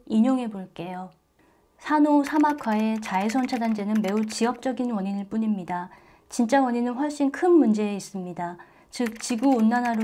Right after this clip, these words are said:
인한 해수 온도 상승이 가장 큰 요인이고 이 밖에도 어류, 남획, 바닷물로 들어가는 오폐수 등이 원인입니다. 단지 자외선 차단제 성분으로 모든 원인을 돌리는 것은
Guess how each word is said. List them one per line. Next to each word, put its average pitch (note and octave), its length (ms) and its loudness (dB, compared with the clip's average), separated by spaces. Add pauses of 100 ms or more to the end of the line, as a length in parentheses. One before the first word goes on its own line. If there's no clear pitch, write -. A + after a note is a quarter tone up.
인한 G#3 340 -4
해수 D#4+ 300 0
온도 C4+ 240 2
상승이 G#3+ 500 -4
가장 G#3+ 360 -4
큰 D4+ 300 4
요인이고 G3+ 600 -4 (340)
이 G#3+ 80 -2
밖에도 A3 460 -2
어류, G#3+ 420 2
남획, F#3 460 -2 (340)
바닷물로 B3+ 500 0
들어가는 A3 480 -2
오폐수 A3+ 480 -4
등이 G3+ 300 -4
원인입니다. F3 760 -6 (520)
단지 A3 320 2
자외선 B3 500 0
차단제 C4 480 -2
성분으로 A#3 640 -2 (140)
모든 A3+ 320 4
원인을 G#3+ 320 2
돌리는 G3 380 -4
것은 G#3+ 440 -4